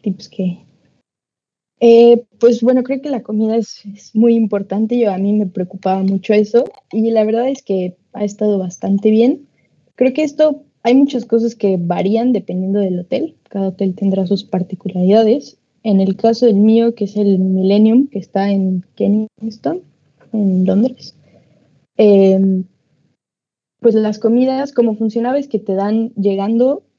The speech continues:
un montón de papelitos, este, tres por día para tu desayuno, eh, lunch y dinner, y tienes que llenarlos un día antes, pones ahí qué quieres, te ponen como tres o cuatro opciones,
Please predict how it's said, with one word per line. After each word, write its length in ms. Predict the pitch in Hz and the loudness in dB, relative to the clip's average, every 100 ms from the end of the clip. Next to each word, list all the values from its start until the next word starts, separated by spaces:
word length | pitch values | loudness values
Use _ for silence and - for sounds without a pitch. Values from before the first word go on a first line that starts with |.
| _ - | _ -4
un 180 | 214 | 0
montón 320 | 220 214 208 208 | 0 0 0 2
de 120 | 202 | 0
papelitos, 800 | 202 180 190 196 254 381 - _ _ _ _ - | -2 -4 -2 0 0 -4 -6 _ _ _ _ -14
este, 540 | 180 - _ 185 180 - _ | -14 -14 _ -6 -6 -12 _
tres 260 | 220 214 214 | 0 0 0
por 200 | 214 208 | 0 2
día 300 | 214 226 - _ _ | 2 0 -8 _ _
para 240 | 180 180 | -8 -8
tu 200 | 180 - | -6 -6
desayuno, 840 | 180 180 180 190 233 247 262 269 - - | -4 -4 0 4 6 6 4 -2 -8 -8
eh, 200 | 180 175 | -4 -2
lunch 540 | 180 208 220 214 - | 0 0 -2 -4 -8
y 140 | 190 | -6
dinner, 400 | 175 190 247 330 - _ _ _ _ _ _ _ _ - | -2 -2 -2 -4 -8 _ _ _ _ _ _ _ _ -4
y 140 | 214 | -2
tienes 340 | 220 214 214 | 2 2 0
que 120 | 214 196 | 0 0
llenarlos 540 | 196 196 214 208 202 | 2 0 0 -2 -2
un 80 | 226 | 0
día 180 | 226 220 | 0 0
antes, 400 | 226 226 415 - - | -4 -4 -6 -10 -8
pones 340 | 208 202 202 | -6 -6 -6
ahí 200 | 185 196 | -6 -6
qué 220 | - 202 | -4 -4
quieres, 360 | - 202 262 285 | -2 0 0 -2
te 80 | 185 | -10
ponen 300 | - 202 202 | -4 -2 -2
como 240 | 190 180 | -4 -4
tres 340 | - 190 202 202 | -2 0 0 -2
o 100 | 185 | -4
cuatro 260 | 190 190 | -6 -6
opciones, 600 | 196 - 220 233 415 - | -4 0 2 2 -2 -12